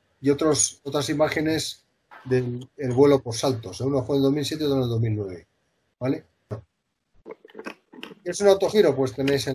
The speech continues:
la imagen tenéis un helicóptero y un autogiro, ¿no? Eh, imagino que todo el mundo tiene claro cuál es el helicóptero. El helicóptero es este de aquí,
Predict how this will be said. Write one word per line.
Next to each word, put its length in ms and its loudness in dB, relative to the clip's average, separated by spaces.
la 60 -6
imagen 340 2
tenéis 360 6
un 100 2
helicóptero 580 4
y 100 0
un 80 0
autogiro, 520 2
¿no? 200 -6
Eh, 480 6
imagino 340 2
que 80 2
todo 140 2
el 100 0
mundo 260 2
tiene 200 2
claro 280 4
cuál 260 4
es 120 -2
el 120 2
helicóptero. 420 -2
El 60 0
helicóptero 320 -4
es 100 -8
este 180 -6
de 60 0
aquí, 200 -4